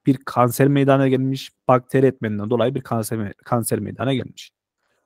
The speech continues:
Diğer kısımda ise bir elma ağacında, elma yapraklarında ise bir külleme, gülleme oluşmuş.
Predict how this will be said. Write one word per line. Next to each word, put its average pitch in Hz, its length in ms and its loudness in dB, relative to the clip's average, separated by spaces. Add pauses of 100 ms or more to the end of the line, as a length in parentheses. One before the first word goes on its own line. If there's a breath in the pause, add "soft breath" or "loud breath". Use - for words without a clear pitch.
(320)
Diğer 165 200 8
kısımda 165 380 2
ise 117 240 0
bir 110 160 -2
elma 131 300 2
ağacında, 104 420 -4
elma 120 360 -2
yapraklarında 107 640 -8
ise 135 260 -4
bir 131 80 -4
külleme, 120 420 -4 (200)
gülleme 117 400 -2
oluşmuş. - 480 -10